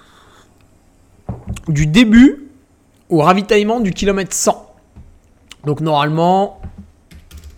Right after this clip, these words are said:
je, je revérifie vite fait sur le parcours, mais normalement il y a quatre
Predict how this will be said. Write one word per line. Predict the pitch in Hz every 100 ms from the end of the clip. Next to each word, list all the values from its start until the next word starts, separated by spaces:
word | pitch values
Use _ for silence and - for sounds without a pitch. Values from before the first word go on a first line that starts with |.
| _ _
je, | 160 135 147 -
je | 147
revérifie | 147 156 151 156
vite | 151
fait | - 156
sur | -
le | 139 110 60
parcours, | - - - 196
mais | 165 143 - - - - _ _ -
normalement | 147 175
il | 220
y |
a | 139
quatre | - - 202 -